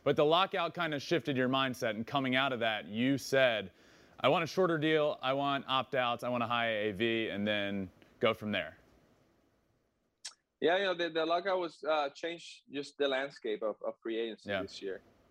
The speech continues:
Speaker 2: um, for sure. Um, so, you know, uh, the Minnesota Twins, they really wanted me. They wanna win. I'm here to help the team win. I'm excited to be a part of this organization. And, you know, um, it was a first grade series, so we're excited. We had a great spring.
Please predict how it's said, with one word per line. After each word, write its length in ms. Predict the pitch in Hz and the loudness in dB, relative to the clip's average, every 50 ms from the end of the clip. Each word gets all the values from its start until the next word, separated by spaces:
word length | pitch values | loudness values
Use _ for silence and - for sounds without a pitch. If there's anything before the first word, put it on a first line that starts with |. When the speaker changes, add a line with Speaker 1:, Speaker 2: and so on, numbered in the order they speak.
| _ - - | _ -8 -4
Speaker 2:
um, 340 | 101 101 98 95 92 95 - | -2 -2 -2 -2 -4 -8 -6
for 140 | - - 98 | -4 -4 -4
sure. 400 | - - - 110 110 101 - - _ _ _ _ _ _ - | -4 -2 0 0 0 0 -2 -6 _ _ _ _ _ _ -6
Um, 280 | - 104 101 98 92 98 | -4 -2 -2 -2 -4 -6
so, 440 | - - - 117 113 110 110 107 110 - _ _ _ _ _ _ _ | -6 -2 0 2 2 2 2 0 -4 -8 _ _ _ _ _ _ _
you 120 | - 139 131 | -4 -2 0
know, 200 | 120 110 107 110 - _ - | 0 -2 -2 -4 -10 _ -4
uh, 220 | - 113 110 107 107 | 0 0 2 2 0
the 80 | 113 | -2
Minnesota 460 | 117 123 123 120 - - 143 143 143 135 - | -2 -4 -6 -6 -2 -2 0 0 0 -2 -4
Twins, 280 | - 143 143 147 147 139 | -6 -6 -6 -6 -4 -2
they 140 | 139 131 | -2 -2
really 220 | 135 135 139 139 135 | 0 0 -2 -2 -2
wanted 360 | 131 127 135 139 143 147 147 | -2 -2 -2 -2 -2 -4 -6
me. 280 | 147 156 160 160 156 143 | -6 -8 -8 -10 -10 -6
They 100 | 131 123 | -4 -2
wanna 280 | 120 123 127 131 131 127 | -2 0 -2 -2 -2 -2
win. 360 | 120 120 127 131 139 147 147 - _ _ _ _ _ - | -2 -4 -4 -4 -4 -6 -8 -14 _ _ _ _ _ -4
I'm 160 | 120 120 123 | -4 -4 -4
here 280 | 127 127 131 135 135 135 | -2 0 2 2 2 2
to 140 | 135 - 131 | 0 -2 -2
help 200 | 127 131 127 127 | 0 0 0 0
the 80 | 127 120 | -2 -8
team 360 | - - 143 135 131 127 120 | -10 -10 -10 -8 -8 -6 -4
win. 220 | 120 127 135 135 | -2 -2 0 0
I'm 120 | 135 127 123 | 0 0 -2
excited 480 | 120 - - - 120 120 123 127 120 | -4 -4 -2 0 2 2 2 0 -4
to 80 | - 123 | -6 -8
be 140 | 120 127 123 | -4 -2 -2
a 80 | 117 | -2
part 240 | 113 - 123 123 120 | 0 0 0 0 0
of 80 | 117 117 | 0 -4
this 160 | 120 117 - | -6 -6 -4
organization. 720 | 123 123 123 120 113 110 - - 117 113 117 - - 139 139 | -4 -4 -2 -4 -4 -6 -4 -2 -2 -2 -2 -4 -6 -4 -4
And, 220 | 135 123 113 110 - _ _ _ _ _ _ _ | -4 -4 -4 -8 -12 _ _ _ _ _ _ _
you 120 | - 117 | -4 -2
know, 260 | 113 113 107 107 107 - - - | 0 0 0 -2 -4 -6 -10 -6
um, 340 | - 113 110 110 104 104 98 69 | -2 -2 0 0 -2 -4 -6 -2
it 100 | 107 123 | 0 0
was 160 | 131 131 131 | 0 0 -2
a 60 | 127 | -6
first 300 | - - 147 143 135 - | -2 0 0 0 0 0
grade 180 | 147 139 131 131 | -2 -2 -2 -4
series, 400 | - - 143 147 139 127 120 - | -4 -4 -4 -2 -2 -2 -4 -2
so 280 | - 113 110 107 107 - _ _ _ _ _ _ | -4 -4 -4 -4 -6 -12 _ _ _ _ _ _
we're 160 | 117 123 135 | 0 0 0
excited. 340 | 131 127 - 143 135 131 120 | 0 0 -2 -2 -2 -2 -2
We 100 | 113 117 | -6 -6
had 80 | 127 123 | -6 -6
a 60 | 123 | -4
great 240 | 113 127 127 120 - | -4 -4 -6 -6 -6
spring. 440 | - - - 131 135 139 143 147 | -8 -8 -6 -6 -4 -4 -6 -10